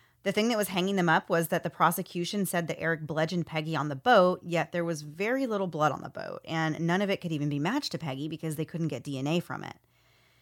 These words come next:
To help make their final decision, the jury asked if they could listen to the secretly recorded conversation that Tina made while wearing the wire on October twenty-ninth at dinner. Listening to this again showed the jurors that Eric never at any point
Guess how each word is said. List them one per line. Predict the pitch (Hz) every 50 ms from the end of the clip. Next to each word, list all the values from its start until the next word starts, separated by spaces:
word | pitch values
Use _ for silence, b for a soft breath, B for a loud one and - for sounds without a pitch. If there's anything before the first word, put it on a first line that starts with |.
| _ _ _ _ _ _ -
To | - 202
help | 190 214 240 233
make | 233 185 185 180
their | - 180
final | 170 - 160 143 160 165 165
decision, | 160 143 135 - 147 143 160 160 160 160 165
the | - 175 165
jury | 147 170 175 214 233
asked | - - 160 165 180 - -
if | 170
they | - 170 151
could | 175 156 151
listen | 151 151 - - 196 196
to | 180 - - 170
the | 160 160
secretly | 151 - 170 160 - - - 175
recorded | 180 180 - - 165 156 156 156
conversation | - 165 151 147 151 143 - 143 123 147 - - 196 190
that | 190 160 - -
Tina | - - 277 294 277 190
made | 160 139 147 151 151 147
while | 151 143 147
wearing | 147 147 147 151 156
the | 151 147
wire | 147 143 135 139 143 143
on | - 139 143
October | 135 135 - - 160 135 139 143
twenty-ninth | - - 147 139 131 123 117 131 -
at | 139 - -
dinner. | - 175 151 113 64 - - - - _ _ _ _ _ _ _ _ _ _ _ -
Listening | 170 180 175 226 226 208
to | -
this | 190 180 -
again | 180 151 156 147 151 165 185
showed | 175 - - 196 233 240
the | 269
jurors | 196 156 147 139 143 143 151 151
that | 151 165 156 156 - -
Eric | - 156 175 208 233 226 - 180
never | 165 165 165 165 165 190 202 240 247 254
at | 226 - 170 - _ -
any | 165 170 214 247
point | 254 - - 262 208 165 156 156 -